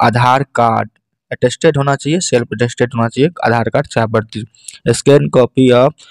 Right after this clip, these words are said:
फर्स्ट पेज जो है आपका बैंक का है उसका होना, जिसमें कि अकाउंट नंबर, आपका आईएफएससी कोड,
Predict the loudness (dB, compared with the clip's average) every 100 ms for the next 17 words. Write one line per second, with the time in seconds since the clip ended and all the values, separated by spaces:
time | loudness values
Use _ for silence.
0 | -20 _ -2 0 0 -2 -10 _ -20 -20
1 | -20 _ 0 2 2 2 0 2 -2 -2
2 | -2 0 0 -2 -2 -4 -2 -4 -6 -2
3 | 0 0 -4 -8 -4 -2 0 0 0 -6
4 | -2 -2 -2 -2 -8 -8 -10 -10 -10 -16
5 | -16 -16 -8 -2 -2